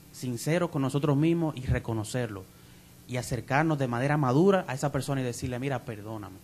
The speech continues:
Si te ofendí, si te ofendí, si te hice sentir mal, perdóname".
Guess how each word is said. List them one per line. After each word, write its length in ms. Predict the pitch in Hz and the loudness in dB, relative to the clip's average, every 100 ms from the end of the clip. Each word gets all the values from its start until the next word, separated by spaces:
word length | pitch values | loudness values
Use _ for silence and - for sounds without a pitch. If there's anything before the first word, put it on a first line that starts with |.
| - - - - - | -20 -20 -20 -20 -14
Si 160 | - | -10
te 120 | 117 127 | -4 -4
ofendí, 560 | 131 127 123 147 131 - | -2 -2 0 -2 -2 -8
si 160 | 127 | -12
te 80 | 117 | -8
ofendí, 480 | 117 117 107 120 101 - - - - - | -6 -6 -4 -4 -6 -12 -20 -20 -20 -16
si 180 | - | -12
te 180 | 123 120 | -8 -4
hice 200 | 135 170 | -2 -2
sentir 400 | - 131 - 143 | -2 -2 -2 -4
mal, 240 | 120 123 101 - - - - - - - | -4 -6 -8 -12 -20 -20 -20 -20 -20 -12
perdóname". 420 | 107 101 101 87 | -8 -6 -6 -8